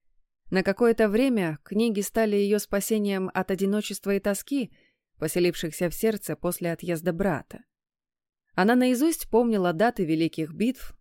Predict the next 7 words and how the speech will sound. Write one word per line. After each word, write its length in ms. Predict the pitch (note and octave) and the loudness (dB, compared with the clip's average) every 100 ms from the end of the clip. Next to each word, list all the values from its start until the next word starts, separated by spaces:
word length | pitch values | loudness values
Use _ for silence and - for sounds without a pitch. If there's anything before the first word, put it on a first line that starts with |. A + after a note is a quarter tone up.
| - | -4
могла 320 | B3+ A3+ C#4+ | -2 4 4
пересказать 560 | B3 G3 - F#3 G#3 E3 | 4 0 0 0 0 0
генеалогии 760 | E3 G3 F#3+ F3+ G3 F3+ D#3+ | 0 2 2 2 2 0 -2
семейств, 640 | D3+ - E3+ G#3+ A3 - - - _ _ _ | -4 -4 -2 0 -2 -6 -20 -20 _ _ _
описать 460 | E3+ F3 F#3+ D4 D4 | -4 -2 2 2 0
становление 600 | - E3 D#3+ D#3 E3+ D#3+ | -6 -4 -2 -2 -2 -2
городов. 580 | C#3 D#3 D3 G3 A3+ | -2 -4 0 0 0